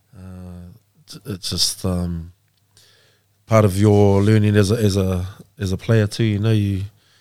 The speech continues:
you learn to adapt to those things and, and, uh, you know, and, um,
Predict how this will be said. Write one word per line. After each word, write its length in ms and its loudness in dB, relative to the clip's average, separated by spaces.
you 100 -8
learn 200 0
to 300 0
adapt 280 -2
to 80 -6
those 300 0
things 340 -2
and, 320 -2
and, 600 -4
uh, 200 -2
you 520 -2
know, 140 2
and, 320 2
um, 460 -4